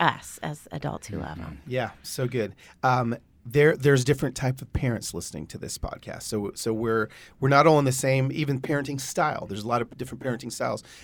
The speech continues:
Speaker 3: You guys, um, talk about some different parenting styles,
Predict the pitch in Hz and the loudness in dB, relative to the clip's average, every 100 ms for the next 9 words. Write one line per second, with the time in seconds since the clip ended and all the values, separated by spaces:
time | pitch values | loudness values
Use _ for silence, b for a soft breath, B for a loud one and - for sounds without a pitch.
0 | B 143 170 196 165 131 143 120 110 - | B 0 6 10 10 6 4 2 2 2
1 | 143 127 120 - 120 107 101 - - 110 | 2 2 2 0 -2 -6 -8 -10 -8 -8
2 | 95 104 - - 90 90 92 - | -8 -10 -8 -4 -2 0 -2 -6